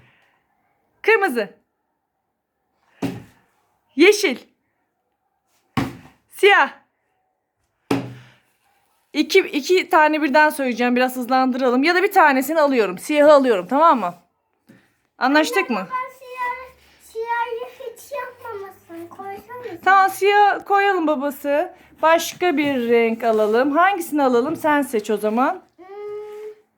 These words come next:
Speaker 2: orada beyaz var mı, beyaz?
Speaker 1: Hayır, hayır. Buradan içinden azaltacağız. Seç bir tanesini. Hangisini alalım?
Speaker 2: Şunu alalım. Onu
Speaker 1: Maviyi
Speaker 2: çok
Speaker 1: alalım.
Speaker 2: yaptım.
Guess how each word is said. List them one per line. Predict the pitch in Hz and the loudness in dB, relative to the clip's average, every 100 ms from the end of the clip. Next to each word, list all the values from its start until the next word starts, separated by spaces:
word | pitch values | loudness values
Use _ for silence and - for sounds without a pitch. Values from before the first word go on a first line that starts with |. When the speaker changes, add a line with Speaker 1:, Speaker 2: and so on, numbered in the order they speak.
| _ _ _ _ 302 | _ _ _ _ -10
Speaker 2:
orada | 392 427 480 359 | -8 -6 -6 -6
beyaz | 453 453 453 | -8 -6 -8
var | 453 466 523 554 480 | -8 -6 -6 -6 -10
mı, | 320 | -10
beyaz? | 339 339 349 | -10 -8 2
Speaker 1:
Hayır, | 262 277 | 2 4
hayır. | 285 285 196 | 0 0 -2
Buradan | 233 254 320 294 | 0 4 4 2
içinden | - 254 311 311 440 | -4 -4 0 2 2
azaltacağız. | 302 269 269 277 240 185 - - _ _ _ _ _ _ _ _ | 2 4 4 2 -4 -4 -6 -18 _ _ _ _ _ _ _ _
Seç | - 370 320 | -6 -6 -4
bir | 339 | 2
tanesini. | 339 311 302 339 | 4 4 0 -2
Hangisini | 330 330 269 294 | -2 -2 -4 -4
alalım? | 269 262 349 - _ _ _ _ _ _ _ _ _ _ _ _ _ _ _ _ _ _ _ _ _ _ _ _ | -2 -2 -4 -12 _ _ _ _ _ _ _ _ _ _ _ _ _ _ _ _ _ _ _ _ _ _ _ _
Speaker 2:
Şunu | _ _ - 554 523 539 508 453 381 | _ _ -10 -8 -4 -2 -2 -4 -4
alalım. | 370 370 349 | -6 -8 -10
Onu | - 415 339 | -10 -4 0
Speaker 1:
Maviyi | 294 302 294 311 | 4 4 4 2
Speaker 2:
çok | 285 | 0
Speaker 1:
alalım. | 277 233 180 | 0 0 -4
Speaker 2:
yaptım. | 175 - | -10 -20